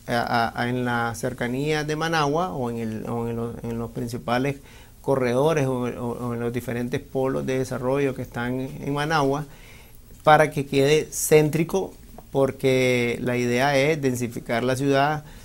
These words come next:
la idea es que estos proyectos queden más cerca, que el, estos proyectos de edificios queden más cerca de centros comerciales, del colegio, del trabajo, y que,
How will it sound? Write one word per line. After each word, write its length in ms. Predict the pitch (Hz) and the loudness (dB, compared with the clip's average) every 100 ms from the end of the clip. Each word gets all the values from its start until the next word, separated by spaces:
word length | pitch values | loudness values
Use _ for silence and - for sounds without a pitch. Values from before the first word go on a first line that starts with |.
| - | -12
la 160 | 147 131 | -4 2
idea 400 | 131 127 131 131 | 2 4 2 4
es 140 | 135 | 2
que 240 | 139 131 127 | 0 0 0
estos 220 | 131 135 | -2 -4
proyectos 560 | 139 135 127 131 135 131 | 0 2 2 0 -4 -2
queden 280 | 131 127 | -2 0
más 180 | 127 127 | -2 -2
cerca, 500 | - 147 160 156 143 - - - - 139 | 0 0 0 -2 -4 -6 -20 -20 -6 0
que 320 | 131 127 127 | 2 2 2
el, 160 | 123 - | 0 -4
estos 260 | 127 - 135 | -6 -4 -2
proyectos 460 | 135 131 131 135 | 0 0 0 -2
de 100 | 131 | 0
edificios 480 | 123 120 156 - 139 | -2 -2 -4 -2 -4
queden 260 | 139 127 131 | -2 -2 -2
más 200 | 123 120 | -2 0
cerca 720 | 143 160 160 147 131 120 113 - | 0 0 0 2 2 0 -2 -6
de 400 | 123 120 120 117 | -4 -2 -2 -2
centros 280 | 123 117 | -4 -4
comerciales, 880 | 113 120 113 - 143 151 147 139 131 | -4 -4 -4 0 4 4 4 2 0
del 120 | 120 | -2
colegio, 500 | 110 113 123 143 131 | -4 -2 0 0 0
del 160 | 120 117 | 0 -2
trabajo, 560 | - 117 127 147 151 151 - - - - - - | -2 2 4 4 2 -2 -14 -20 -20 -20 -20 -4
y 220 | 175 170 | -2 2
que, 560 | 175 165 160 151 135 | 4 6 8 6 6